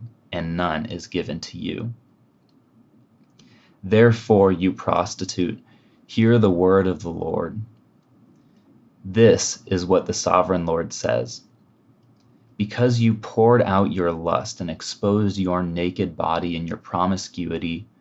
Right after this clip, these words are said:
with your lovers, and because of all your detestable idols,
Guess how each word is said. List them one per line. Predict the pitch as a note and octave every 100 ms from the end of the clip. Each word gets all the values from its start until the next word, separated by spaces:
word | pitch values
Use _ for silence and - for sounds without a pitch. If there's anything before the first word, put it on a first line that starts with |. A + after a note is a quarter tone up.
| _ _ _ _
with | F#2+ F2+ -
your | F2+
lovers, | E2 E2+ E2 E2+ F#2 - - _ _ _ _ _ _ _ _ _ _ _ _ _ _
and | G#2 G2
because | G#2 - B2 A#2+ A#2+
of | G#2+ -
all | G2 G2+
your | F#2 F2+
detestable | D#2+ - - G#2+ G2+ - G2+ G2 -
idols, | D#2+ D#2 D2 - -